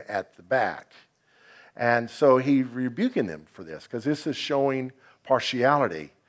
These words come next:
Who knows, God is no respecter of persons. He loves us all the same. And so, based on people's appearance, you may think they're rich and they may not be. And based on their appearance, you may think they're poor and they may not be.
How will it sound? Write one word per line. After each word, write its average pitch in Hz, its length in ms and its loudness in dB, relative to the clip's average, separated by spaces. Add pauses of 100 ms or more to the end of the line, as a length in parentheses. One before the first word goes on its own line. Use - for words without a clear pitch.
(160)
Who 165 80 -4
knows, 151 240 4
God 143 260 4
is 120 160 -4
no 131 140 2
respecter 120 560 -2
of - 80 -14
persons. 139 560 -6
He 107 100 -14
loves 113 340 -4
us - 360 -6 (480)
all 113 260 2
the 101 80 -4
same. 117 540 4 (1000)
And 147 280 2
so, 170 440 10
based 190 320 8
on 160 140 6
people's 165 400 -2
appearance, 180 580 2
you 165 100 -2
may 156 180 2
think 240 500 -2 (280)
they're 117 180 2
rich 101 320 -2
and 120 80 -8
they 117 80 -2
may 120 160 -4
not 156 300 -2
be. 90 380 -12
And 110 160 -12
based 120 280 -2
on 127 100 0
their 120 120 2
appearance, 131 340 -6
you 143 40 -6
may 131 140 -2
think 147 240 -2
they're 147 140 -4
poor 202 320 -2
and 196 80 -4
they 196 80 2
may 202 180 -2
not 202 260 -2
be. 220 280 -4